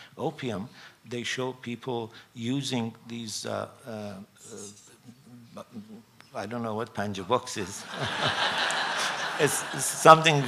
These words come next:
very, very hard. <laughs> Uh, uh, uh,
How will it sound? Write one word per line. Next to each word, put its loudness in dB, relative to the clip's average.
very, 12
very 12
hard. 12
<laughs> 0
Uh, 10
uh, -6
uh, -4